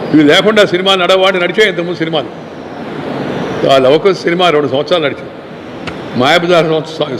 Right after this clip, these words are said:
సినిమా సంవత్సరం నడిచింది. ఈ మధ్యకాలంలో వచ్చిన సినిమాలు కూడా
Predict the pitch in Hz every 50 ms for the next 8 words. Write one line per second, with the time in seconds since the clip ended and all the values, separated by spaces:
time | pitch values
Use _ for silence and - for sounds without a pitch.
0 | - 147 151 170 185 151 - 143 143 131 - 131 131 120 120 123 - - 110 101
1 | - - - - - - - - - - - - - - - - - - - -
2 | - - - - - - - - - - 165 170 180 180 208 214 220 233 233 233
3 | 233 220 220 226 185 175 196 208 214 226 226 220 208